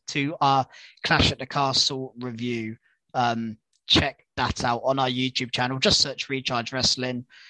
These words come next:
You may already be there by watching this video, but check it out. If you're listening to us on podcast format, that's where to find us. Uh, we're also on Twitter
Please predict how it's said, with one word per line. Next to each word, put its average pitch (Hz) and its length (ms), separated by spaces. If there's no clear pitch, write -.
You 175 120
may 185 120
already 135 280
be 139 240
there 131 200
by 131 180
watching 131 340
this 127 140
video, 127 360
but 113 200
check - 240
it 127 80
out. 131 200
If 160 160
you're 151 200
listening 143 340
to 147 120
us - 240
on 135 320
podcast - 440
format, 175 320
that's 151 180
where - 100
to 139 100
find 156 380
us. - 340
Uh, 143 220
we're 175 80
also 185 380
on 170 240
Twitter 185 520